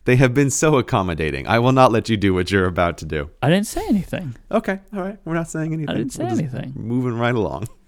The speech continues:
Speaker 2: Sam asked, "What R S S readers do you use?" I will ask, "Do you even use one <laughs> anymore?" R S S is dead, man.
Speaker 1: Oh, okay. Here's the, technically,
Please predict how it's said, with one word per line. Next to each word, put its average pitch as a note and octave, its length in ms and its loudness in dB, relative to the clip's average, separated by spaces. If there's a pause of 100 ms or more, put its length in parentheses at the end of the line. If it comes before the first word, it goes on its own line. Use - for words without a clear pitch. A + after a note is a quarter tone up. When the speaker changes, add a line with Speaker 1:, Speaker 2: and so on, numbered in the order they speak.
(160)
Speaker 2:
Sam A3 400 4
asked, A#2+ 480 2 (260)
"What F#3+ 240 8
R A3 220 6
S G3 200 2
S E3+ 260 2
readers A#2 420 -4
do A#2 100 -6
you A2 80 -6
use?" - 480 -10 (300)
I A3+ 160 6
will C3+ 200 6
ask, A2 380 -2
"Do A#3 100 0
you B3+ 120 4
even E3+ 280 4
use D3+ 200 4
one C#4+ 200 8 (280)
<laughs> - 300 -12
anymore?" B3 440 4 (400)
R F3+ 160 8
S D3 120 2
S B2 160 -4
is A2+ 60 -12
dead, G2 340 -8
man. F2 280 -14 (480)
Speaker 1:
Oh, D3 140 -2 (280)
okay. C3 480 2 (140)
Here's D3 460 4
the, A#2+ 120 -4 (280)
technically, G#2 1300 0